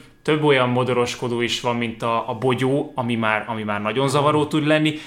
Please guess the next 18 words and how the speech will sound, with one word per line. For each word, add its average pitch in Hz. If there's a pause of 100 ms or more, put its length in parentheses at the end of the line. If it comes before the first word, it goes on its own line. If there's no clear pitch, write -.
(140)
Én 131
a 127
játékszert 127
meg 123 (140)
a... 127 (1000)
mit 123
mondtam 127
most? 107 (1800)
A 127
lasztit. 113
Igen, 117
ezt 113
a 127
kettőt, 110
ö, 117 (100)
hallottam 117
úgy, 127
hogy, 120